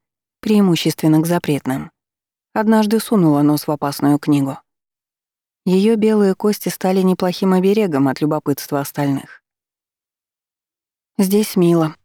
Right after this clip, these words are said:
заметила Элизабет, делая пару шагов по овальному ковру с пушистым ворсом. Тому самому, где семь лет назад он и нашел кости несчастной.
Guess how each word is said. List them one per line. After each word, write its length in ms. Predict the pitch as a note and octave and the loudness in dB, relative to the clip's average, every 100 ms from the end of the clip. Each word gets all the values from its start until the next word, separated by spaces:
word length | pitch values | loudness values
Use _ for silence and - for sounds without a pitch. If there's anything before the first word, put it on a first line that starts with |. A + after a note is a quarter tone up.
| - | -4
заметила 580 | F#3 F#3+ F#3 F3 F3 F3+ | -2 2 2 0 0 2
Элизабет, 720 | F#3+ E3 D3 C#3 B2+ - - - | 2 0 -2 -4 -8 -16 -14 -4
делая 380 | F3+ A3+ G#3+ F3 | -2 0 0 0
пару 240 | F3+ F3+ | -2 -4
шагов 460 | - D3+ E3 F#3+ - | -4 -4 -4 -4 -2
по 160 | D#3 | -4
овальному 500 | D3+ E3+ F3 D#3+ D#3 | -2 0 2 2 2
ковру 380 | D3 C#3+ D#3 F#3 | 0 -2 -2 -4
с 80 | - | -4
пушистым 560 | D#3 D3 D#3 - E3 | -6 -4 -4 -2 -2
ворсом. 480 | E3+ C3+ - C#3+ D#3 _ _ _ _ _ - | 0 -4 -6 -10 -10 _ _ _ _ _ -2
Тому 280 | G#3+ A#3 | 2 2
самому, 500 | A3+ - A3+ C#3+ C#3+ | 2 0 2 4 2
где 200 | D3 D3+ | 2 0
семь 260 | D3+ D#3 D3+ | -2 0 2
лет 220 | D3 C#3 | 2 0
назад 360 | D3+ D#3+ G3+ F#3 | -2 0 -2 0
он 120 | D#3+ | 2
и 60 | D#3 | 2
нашел 360 | E3+ - F#3 | 2 0 -4
кости 340 | C#3+ D3 - D3 | -2 -4 -2 0
несчастной. 680 | D#3 - C3+ B2+ C3+ C3 | 0 0 -6 -6 -8 -10